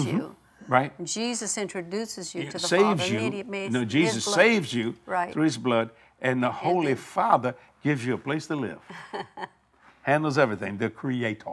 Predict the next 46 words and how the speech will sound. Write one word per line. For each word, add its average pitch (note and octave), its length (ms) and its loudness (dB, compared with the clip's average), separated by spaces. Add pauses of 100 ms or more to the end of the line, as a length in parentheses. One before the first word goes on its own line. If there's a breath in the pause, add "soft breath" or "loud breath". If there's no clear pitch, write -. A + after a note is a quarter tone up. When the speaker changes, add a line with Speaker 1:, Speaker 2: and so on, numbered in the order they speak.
Speaker 2:
They - 100 -14
work F#3 280 -12
together. - 280 -4
Speaker 1:
I B2+ 240 10
am C#3+ 380 4
that A2+ 140 4
I A#2+ 280 0
am. F2+ 360 -2 (760 soft breath)
Now, G#2 120 -8
you G3 180 -2
think G#3+ 280 0
about - 240 -4
that. G2+ 160 -4
That's G3 180 0
a C3+ 40 2
Speaker 2:
That's B2 60 -2
Speaker 1:
wonderful C3 340 2
Speaker 2:
good. G#3 60 0
Speaker 1:
thing. E3 180 8 (120)
Speaker 2:
That's - 140 -12
good A3+ 180 -6
Speaker 1:
So E3 100 0
that's G3+ 200 8
Speaker 2:
stuff. - 60 -4
Speaker 1:
why E3+ 80 6
he C#3 60 2
said, C3 200 0 (360)
J-, C3+ 200 -4
he B2+ 80 0
said C3+ 160 0
about A#2 160 0
Jesus, C3 240 0
"I'm A2+ 120 4
the A#2 100 -2
way, B2 160 0
the A2 120 -4
truth, C3 260 -6
and A2 100 -4
the G#2+ 80 -2
life." G#2 200 0
Let D3 100 -6
me D#3 60 -4
go D3 100 -2
back A#2+ 220 0
to - 60 -14
that. - 120 -12